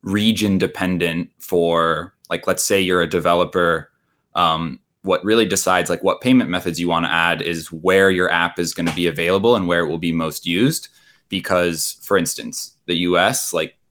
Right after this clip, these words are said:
credit card or debit card, like, card payments kind of reign supreme and are by far the most common. But I think in Europe,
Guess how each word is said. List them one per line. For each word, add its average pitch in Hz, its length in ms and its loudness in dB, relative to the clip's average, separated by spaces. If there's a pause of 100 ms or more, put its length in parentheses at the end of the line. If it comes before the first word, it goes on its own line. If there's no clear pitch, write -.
credit 92 320 -2
card 82 520 0 (200)
or 73 320 -4 (160)
debit 87 260 -2
card, 78 200 -2
like, - 180 -8
card 104 300 2
payments 82 720 -4 (160)
kind 92 160 -2
of 82 120 -6
reign 95 300 2
supreme 80 540 -4
and 80 80 -4
are 82 100 0
by 85 160 0
far 85 260 0
the 85 60 -2
most 82 280 -4
common. 78 460 -4 (300)
But 92 120 2
I 87 60 2
think 95 220 -2
in 87 120 0
Europe, 113 520 4